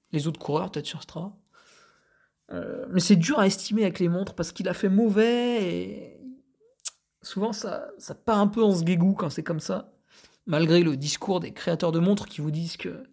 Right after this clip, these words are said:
<laughs> c'est des petits bijoux à huit cents euros. Ouais, c'est des petits bijoux à huit cents euros qui partent, euh, en panique quand il pleut, quand même, hein.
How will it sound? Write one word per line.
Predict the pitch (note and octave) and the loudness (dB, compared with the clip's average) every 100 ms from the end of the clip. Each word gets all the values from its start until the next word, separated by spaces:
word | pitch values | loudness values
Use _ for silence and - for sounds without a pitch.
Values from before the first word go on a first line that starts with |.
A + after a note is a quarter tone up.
| _ | _
<laughs> | - - - _ _ | -2 -2 -4 _ _
c'est | - F3 | -10 -2
des | D#3 | 0
petits | D#3 F3+ | 0 -2
bijoux | E3+ E3+ | 0 2
à | F3+ | 2
huit | D3 | 0
cents | - E3+ | -2 -2
euros. | E3+ B3 - - - - - - | -2 -4 -6 -16 -16 -18 -12 -8
Ouais, | - | -8
c'est | - D#3 | -6 -10
des | |
petits | - | -6
bijoux | E3+ E3 F#3 | -2 2 2
à | |
huit | D#3+ | 2
cents | - E3+ | 0 2
euros | F3 G#3+ | 2 2
qui | - | -4
partent, | D#3+ F3 - | -4 -4 -4
euh, | E3+ E3+ F3+ - - - | -4 -4 -6 -8 -10 -8
en | E3+ | -8
panique | D#3+ F3 G3+ G#3 | -2 2 2 0
quand | E3 D#3+ E3+ | -4 -2 -2
il | E3 | -2
pleut, | D3+ | -2
quand | C3+ | -2
même, | C3 B2+ | -4 -4
hein. | F3 | -8